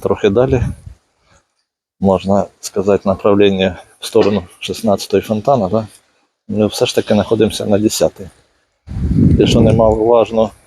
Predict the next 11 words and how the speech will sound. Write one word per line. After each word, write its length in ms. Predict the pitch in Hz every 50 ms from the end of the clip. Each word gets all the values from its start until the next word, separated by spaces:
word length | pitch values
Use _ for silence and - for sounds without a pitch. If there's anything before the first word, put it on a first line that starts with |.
| _ _
під 160 | - 101 -
час 300 | - - 117 107 - -
війни 300 | - 117 120 139 165 165 - - - - - - - - - - - - - - - - - - - - - - - - - -
тут 200 | - 131 - -
є 260 | 104 - 107 120 113 - - - - - - - - - - -
укриття. 640 | - - - - - 110 - - - - - - - - - - - - - - - - - - - - - - - _ _ _ _ _ _ _ _ _ _ _ _ - - - - _ _ _ _
Так 140 | - 90 -
що, 240 | - - - 98 90 - - _ _ _
в 40 | -
случаї 300 | - 104 92 - 113 101
чого 320 | - - 147 127 131 120